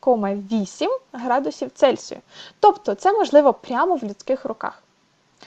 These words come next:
Температура переходу з одного агрегатного стану в інший змінюється залежно від тиску,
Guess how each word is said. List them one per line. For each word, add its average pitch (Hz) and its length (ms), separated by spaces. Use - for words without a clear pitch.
Температура 320 600
переходу 269 600
з - 100
одного 254 440
агрегатного 220 600
стану 196 400
в 202 100
інший 233 600
змінюється 294 640
залежно 269 420
від 240 140
тиску, - 440